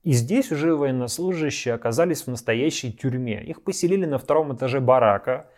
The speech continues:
запретили выход за пределы локальной зоны. Вокруг были запретные полосы и колючая проволока.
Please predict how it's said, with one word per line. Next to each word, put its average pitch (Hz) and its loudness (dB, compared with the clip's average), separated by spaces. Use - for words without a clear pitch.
запретили 147 2
выход 127 0
за 143 -2
пределы 147 0
локальной 139 4
зоны. 131 0
Вокруг 143 6
были 127 2
запретные 123 0
полосы 151 2
и - -6
колючая 123 -2
проволока. 110 0